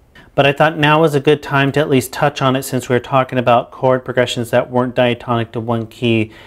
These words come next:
And I don't want you to get confused when you run into a blues and someone says, "Let's play a blues in A." You're not gonna think about it the same way that we have talked about for all the other chord progressions.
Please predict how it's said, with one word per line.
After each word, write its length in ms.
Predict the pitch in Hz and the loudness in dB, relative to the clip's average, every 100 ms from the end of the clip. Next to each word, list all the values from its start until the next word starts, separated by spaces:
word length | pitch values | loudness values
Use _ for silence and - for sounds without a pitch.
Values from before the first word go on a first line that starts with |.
| - - | -20 -4
And 160 | 131 | 0
I 100 | 123 | 2
don't 160 | 131 139 | 2 2
want 180 | 135 - | 2 0
you 80 | |
to 40 | 127 | 0
get 200 | 135 123 | 0 0
confused 680 | 120 113 143 135 131 123 - | -4 -4 2 4 4 2 -2
when 140 | 120 | 0
you 80 | 120 | 0
run 220 | 120 127 | 2 2
into 240 | 127 123 | 0 0
a 40 | 120 | -2
blues 280 | 117 120 113 | 2 2 0
and 120 | 113 | -2
someone 260 | 127 117 | -2 -2
says, 340 | 110 120 113 113 - - - | 0 2 2 0 -10 -20 -12
"Let's 120 | 135 | -6
play 240 | - 127 | 0 2
a 40 | 120 | 2
blues 380 | 120 131 120 | 2 4 2
in 280 | 120 113 117 - | 0 -2 -4 -4
A." 420 | 131 123 113 110 - - - | -2 0 0 -2 -8 -18 -4
You're 140 | 127 | 0
not 200 | 131 135 | 2 0
gonna 140 | 135 127 | 0 0
think 320 | - 147 139 | 0 -2 0
about 240 | 127 123 | 2 2
it 140 | 120 123 | 0 -4
the 80 | |
same 340 | 123 139 127 123 | -4 0 0 2
way 200 | 120 120 | 2 2
that 240 | 117 151 | 2 0
we 200 | 131 117 110 _ | 0 -2 -4 _
have 220 | - 123 - | -6 -4 -2
talked 300 | 127 127 127 | 0 0 0
about 280 | 117 120 | 0 0
for 120 | - 131 | 0 0
all 220 | 127 120 | 2 2
the 160 | 123 | 0
other 260 | - 120 117 | 0 2 2
chord 320 | - 117 107 | 0 -2 -2
progressions. 680 | 110 107 104 - 98 98 - | -4 -4 -4 -4 -8 -10 -16